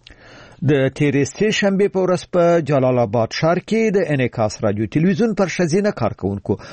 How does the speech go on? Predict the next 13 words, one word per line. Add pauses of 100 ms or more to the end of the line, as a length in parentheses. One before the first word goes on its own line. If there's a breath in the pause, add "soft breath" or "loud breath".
(140 loud breath)
دوه
ځایه
بریدونه
وشول
چې (200)
درې
تنه
یې
ووژل
شوې (460 loud breath)
او
دوه
نورې